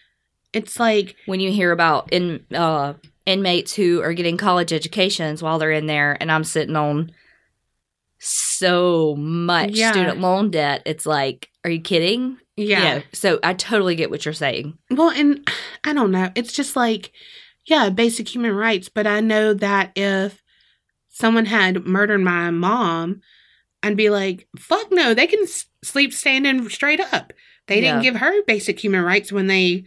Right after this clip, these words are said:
Speaker 2: Yeah.
Speaker 1: you know, stabbed her fifty times or
Speaker 2: Yeah.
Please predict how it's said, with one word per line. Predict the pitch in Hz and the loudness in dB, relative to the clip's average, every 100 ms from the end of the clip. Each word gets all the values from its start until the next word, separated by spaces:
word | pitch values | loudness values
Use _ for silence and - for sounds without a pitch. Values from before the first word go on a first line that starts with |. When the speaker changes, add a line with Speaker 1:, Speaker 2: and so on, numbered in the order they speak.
| - - - | -16 -20 -4
Speaker 2:
Yeah. | 165 170 165 | 0 2 2
Speaker 1:
you | 226 | 2
know, | 220 196 175 - _ _ _ - | 2 2 -2 -8 _ _ _ -16
stabbed | - 214 214 196 | -2 0 0 0
her | 262 330 269 190 - | 0 2 0 -4 -4
fifty | 185 180 165 | -2 -2 -4
times | 180 156 160 165 170 | -2 0 0 -2 -2
or | 175 175 170 175 | 0 2 0 0
Speaker 2:
Yeah. | 175 151 139 | 0 0 -2